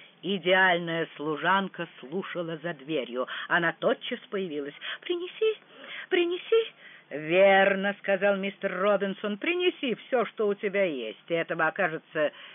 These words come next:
недостаточно. Почему я должен терпеть насмешки?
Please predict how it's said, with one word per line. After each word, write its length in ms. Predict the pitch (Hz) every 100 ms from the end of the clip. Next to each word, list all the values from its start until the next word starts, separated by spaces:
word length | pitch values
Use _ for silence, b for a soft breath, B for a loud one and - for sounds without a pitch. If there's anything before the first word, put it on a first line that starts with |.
| -
недостаточно. 1120 | 147 180 160 156 - - - - - - - - _ _ _ _ _ b _
Почему 420 | - 190 240 277 415
я 160 | 415
должен 380 | 403 403 359 370
терпеть 420 | - 330 330 311
насмешки? 680 | 269 254 - - - - -